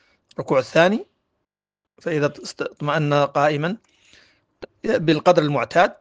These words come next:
ينزل الآن للسجود. فهذه أول سجدة بعد أن أتى بركوعين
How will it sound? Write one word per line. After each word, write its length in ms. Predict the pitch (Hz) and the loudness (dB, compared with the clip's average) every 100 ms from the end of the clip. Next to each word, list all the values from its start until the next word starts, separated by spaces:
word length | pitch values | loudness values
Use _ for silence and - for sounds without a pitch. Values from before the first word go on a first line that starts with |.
| - | -6
ينزل 320 | 196 165 156 | -4 -2 -2
الآن 200 | 143 170 | -2 -2
للسجود. 460 | 151 - 127 127 - - _ _ _ _ _ _ _ _ - - _ _ _ - | -4 -6 -10 -14 -16 -20 _ _ _ _ _ _ _ _ -20 -20 _ _ _ 8
فهذه 380 | - 143 151 180 | 10 8 6 4
أول 220 | 208 165 | 4 2
سجدة 320 | - 120 - - 143 | 0 -10 -10 -10 -6
بعد 160 | 139 | -2
أن 80 | 147 | -2
أتى 200 | 151 180 | 0 0
بركوعين 540 | 170 170 - 175 180 | 2 2 4 2 2